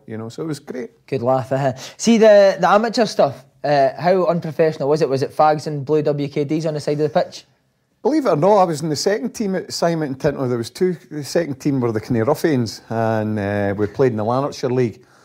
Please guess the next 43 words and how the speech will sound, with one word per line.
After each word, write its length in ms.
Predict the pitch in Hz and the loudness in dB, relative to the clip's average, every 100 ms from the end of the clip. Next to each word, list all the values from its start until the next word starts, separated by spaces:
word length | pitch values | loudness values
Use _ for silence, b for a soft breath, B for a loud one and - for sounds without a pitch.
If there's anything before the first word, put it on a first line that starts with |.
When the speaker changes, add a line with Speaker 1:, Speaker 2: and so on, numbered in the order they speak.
| b b _ | b b _
Speaker 1:
But 320 | 135 139 - _ _ | 2 2 -4 _ _
we 300 | 143 160 139 | -4 0 2
had 180 | 131 113 | 0 2
rules. 480 | 160 170 156 - - - | 0 0 -2 -12 -18 -14
Um, 340 | 107 110 110 | -6 -4 -4
it 40 | 95 | -6
was 100 | 101 | -6
set 180 | 160 135 | -4 -2
amongst 300 | 131 131 120 | -2 -4 -8
the 60 | |
players. 500 | - 139 151 151 - _ - | -6 -2 -2 -4 -12 _ -8
Boots 260 | 113 113 | -6 -6
had 100 | 127 | -12
to 60 | 123 | -10
be 80 | 117 | -10
clean, 400 | - 147 135 131 | -6 -4 -6 -8
shirt 280 | - 139 120 | -4 -4 -4
and 100 | - | -4
tie, 320 | 135 139 135 b b b b 127 | -2 -2 -6 b b b b -4
you 60 | |
didn't 240 | 123 120 107 | -2 -2 -2
train, 220 | 127 120 | -2 -2
you 100 | 110 | -2
didn't 300 | 113 110 101 | -2 -4 -4
play, 320 | 131 131 123 - - | -2 0 -2 -6 -2
where 140 | 113 | 0
the 200 | 104 107 101 - | 2 0 -2 -6
first 280 | - 139 - | -2 -2 -2
team, 140 | 127 104 | -4 -4
the 80 | |
Caledonian, 800 | 95 110 104 95 131 123 107 101 b b b _ | -4 -2 -2 0 -2 0 -2 -6 b b b _
they 120 | 131 | -4
just 240 | 127 98 - | -2 -4 -4
basically 320 | 101 - 92 | -4 -4 -4
di-, 140 | 90 92 _ | -4 -10 _
didn't 300 | - 107 92 | 0 0 -2
train 240 | - 110 101 | -2 0 0
and 160 | 98 | -2
they 40 | 90 | -4
played. 420 | - 123 120 - | -4 -2 -2 -4
Speaker 2:
<laughs> 40 | - | -8
Speaker 1:
But, 280 | 139 101 117 | -2 -2 2
um, 340 | 110 110 | 2 2